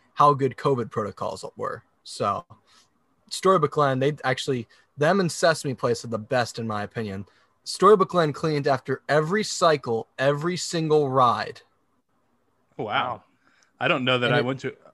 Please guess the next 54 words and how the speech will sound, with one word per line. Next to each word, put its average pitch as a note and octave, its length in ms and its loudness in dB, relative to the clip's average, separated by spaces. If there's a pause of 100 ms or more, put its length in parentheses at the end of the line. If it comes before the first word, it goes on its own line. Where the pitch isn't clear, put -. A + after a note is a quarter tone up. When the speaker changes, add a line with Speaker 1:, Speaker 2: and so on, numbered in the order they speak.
(120)
Speaker 2:
I B2 80 -10
mean, A#2 120 -2
I B2+ 80 6
didn't C3+ 120 4
go C3 80 6
to B2+ 60 4
many A#2+ 140 -2
parks C3 300 0
last G#2+ 220 -8
year, G#2 100 -6
but G#2 80 -2
I A#2 80 0
did A#2 140 -10
not A#2 200 -2
see A#2 220 -6
that G#2+ 180 -6
happen G2 560 -10 (340)
Speaker 1:
I C3+ 140 0
didn't A#2+ 220 -6
see B2+ 120 -10
it A2+ 60 -6
Speaker 2:
once. A2+ 180 -6
Speaker 1:
either, G#2+ 100 -6
yeah. G#2+ 120 -8 (1120)
Speaker 2:
I - 80 -4
don't D3 100 2
think A#2+ 120 2
I A2+ 60 2
saw A2+ 160 2
a G#2 40 -4
single C3 260 -2
train A2 200 -4
get G#2+ 100 -2
wiped A2 220 0
down A2 320 0 (120)
the - 60 -10
parks A#2 260 0
I C3 100 4
went G#2+ 180 -2
to. A2 200 -4 (960)
Speaker 1:
Yikes. A#2+ 340 -6 (520)
Speaker 2:
<laughs> - 680 2
If - 160 -4
I'm C#3 100 -6
being D#3+ 220 2
honest. E3 520 0
Speaker 3:
<laughs> A3+ 60 -8 (760)
Speaker 2:
But C#3+ 80 2
that's G#3 140 4
awesome. E3 340 4
So C3 100 4
you F3 180 6
have D3 360 6
a A2+ 400 4